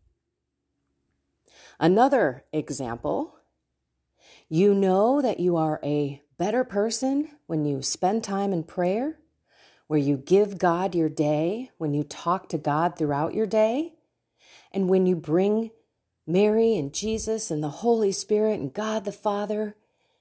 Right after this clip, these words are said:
and all the angels and saints and your guardian angel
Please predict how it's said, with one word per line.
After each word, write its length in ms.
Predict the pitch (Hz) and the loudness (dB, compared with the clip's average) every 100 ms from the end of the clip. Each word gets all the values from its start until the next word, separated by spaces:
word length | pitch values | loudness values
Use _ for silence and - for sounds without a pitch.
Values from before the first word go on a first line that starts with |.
| _ _ | _ _
and 100 | 156 | 0
all 280 | 208 233 233 | 2 4 4
the 120 | 226 | 2
angels 380 | 226 226 214 214 | 2 2 -2 -4
and 120 | 208 | -2
saints 400 | - 220 226 214 | 0 0 0 -2
and 100 | 214 | 0
your 120 | 220 180 | 0 0
guardian 520 | 208 226 240 233 214 | 2 2 0 -2 -2
angel 540 | 220 233 247 240 - | -2 -2 -2 -4 -6